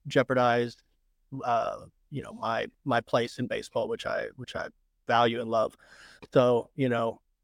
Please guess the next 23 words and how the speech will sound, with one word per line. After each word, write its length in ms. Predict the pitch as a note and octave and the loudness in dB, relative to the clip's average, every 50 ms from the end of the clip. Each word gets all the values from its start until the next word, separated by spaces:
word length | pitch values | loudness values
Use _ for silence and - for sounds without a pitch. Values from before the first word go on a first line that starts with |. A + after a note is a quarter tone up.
| _ _ - | _ _ -6
I'd 140 | - B2 | -4 -2
wanna 160 | A#2 B2+ B2 A#2+ | 0 0 0 0
be 100 | A#2 B2+ | 0 -2
very 160 | B2 A#2 A#2 | -2 -4 -4
careful 540 | - - B2 A#2+ - C3 A#2+ B2 A#2+ C3 - - | -2 -2 -2 -2 0 -2 -2 -2 -2 -4 -10 -12
about, 420 | C3 G#2+ A#2+ A#2 A#2+ A#2 B2 - - _ _ _ _ _ _ _ _ | -6 -2 -2 0 0 0 -2 -4 -6 _ _ _ _ _ _ _ _
you 120 | B2 - | -16 -16
know, 160 | - - - _ _ _ _ _ _ _ _ _ _ _ _ | -16 -18 -20 _ _ _ _ _ _ _ _ _ _ _ _
what 180 | - B2+ C3 | -4 -4 -2
I 100 | - - | -2 -4
say 460 | - - - - - - A#3+ A3+ A#3 - | -6 -6 -6 -6 -6 -4 -4 -6 -6 -6
or, 320 | - - - - - - - | -8 -10 -12 -16 -18 -18 -14
or 180 | - - - - | -14 -14 -10 -4
how 180 | - - A3+ A3+ | -2 -2 0 0
I, 160 | - A3+ A3+ - _ - | -2 -6 -8 -10 _ -18
how 200 | - - - A2+ | -14 -10 -10 -10
I'm 180 | A2+ A2+ - _ _ _ - | -10 -10 -14 _ _ _ -14
viewed. 480 | C3+ A#2 B2 B2 B2+ B2 A#2 A#2 - _ _ - - - - - - - - _ _ | -10 -4 -2 0 0 0 -2 -6 -12 _ _ -20 -20 -20 -20 -20 -20 -20 -20 _ _
Um, 420 | - C3 B2+ B2+ B2 B2+ B2 A#2+ - _ _ _ _ _ | -2 0 0 0 0 -2 -4 -6 -10 _ _ _ _ _
and 140 | E3+ E3 D#3 | 2 4 4
I 40 | D3 | 6
also, 540 | C#3+ D#3+ D3+ - D#3 C#3+ C3+ C3 C3+ C#3 - _ _ _ _ - | 4 4 4 4 2 2 2 2 -2 -4 -10 _ _ _ _ -2
uh, 280 | C#3+ C3+ C3+ C3 C3 | 0 0 2 0 0